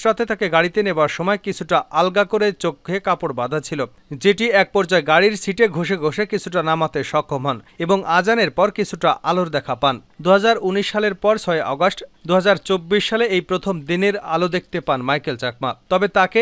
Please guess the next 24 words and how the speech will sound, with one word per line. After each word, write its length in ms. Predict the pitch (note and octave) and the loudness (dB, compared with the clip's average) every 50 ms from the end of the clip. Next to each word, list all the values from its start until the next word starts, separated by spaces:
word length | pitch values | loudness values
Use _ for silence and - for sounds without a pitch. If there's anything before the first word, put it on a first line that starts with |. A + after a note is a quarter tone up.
| A#3+ A#3 | 2 2
এদিন 240 | G3 F#3 F#3 F#3+ F#3 | 0 -2 -2 -2 -2
ছেড়ে 240 | F3 - F3+ F#3 G#3 | -2 -2 0 0 2
দেওয়া 200 | G#3 A#3 A3 F3 | 4 4 4 4
হবে 200 | D3 D3+ D#3+ G3+ C4+ C#4+ - - _ - | 4 2 0 -2 -2 -4 -8 -20 _ -12
সেটি 240 | - - G#3 F#3+ F#3+ | -8 -6 -4 -4 0
কল্পনাও 460 | - G3 F#3 F3 E3 G3 F#3 D#3 C3 | 2 2 2 2 0 0 0 0 0
করেননি। 380 | - - A#2+ B2 B2 A#2+ A#2 A2 - _ - - | 0 -2 -4 -4 -4 -6 -8 -12 -14 _ -16 -8
ভেবেছিলেন 560 | A2+ E3 F3 F3 G3+ G3 - A3+ A3 A#3 G#3+ E3 | -4 -2 2 2 2 2 2 0 2 2 0 2
যে 100 | E3 G3 | 2 2
আমাকে 300 | B3 A3 G3 F3 - F#3 | 2 2 2 0 0 0
হয়তো 260 | E3 E3 E3 D3+ - D#3+ | 0 0 0 -2 -2 -4
কোথাও 340 | - E3+ E3 - E3 D#3+ D#3 | -4 -6 -4 -2 0 0 2
নিয়ে 180 | D#3+ F#3+ A#3 C#4 - _ _ _ - | 2 0 -2 -2 -6 _ _ _ -6
আজকে 240 | F3 D3+ - - D3+ | -6 -6 -4 -4 -4
মেরে 240 | C#3+ D#3 E3+ F3+ F3+ | -2 -2 -2 -2 -2
ফেলা 220 | - D#3+ B2+ A#2+ | -4 -4 -4 -4
হবে। 260 | A2+ C3+ C3 A#2 A#2+ G#2+ _ _ A#2 | -2 -4 -6 -4 -6 -8 _ _ -8
দীর্ঘদিন 440 | B2+ C#3 D3 D3 E3+ D#3+ D#3 D#3 D3 C#3 | -6 -6 -4 -4 -4 -4 -4 -6 -6 -4
পর 200 | C#3+ D#3+ E3 F3+ | -2 0 0 0
ফিরে 240 | F3 - F3 E3 E3+ | 0 -2 -4 -2 -2
এসে 160 | F3 - - A3 B3 _ _ _ _ - | -2 -2 -2 -4 -4 _ _ _ _ -2
মাইকেল 320 | D#3+ D#3+ E3+ - F3+ E3+ | 0 0 0 2 0 0
চাকমা 320 | - F#3+ F#3 F3+ G#3+ A3+ G#3+ | 2 2 0 0 0 -4 -2
বলেছেন, 380 | E3 C#3+ C3+ C#3 C3 - A3 | -2 -2 -2 -2 -2 -4 -4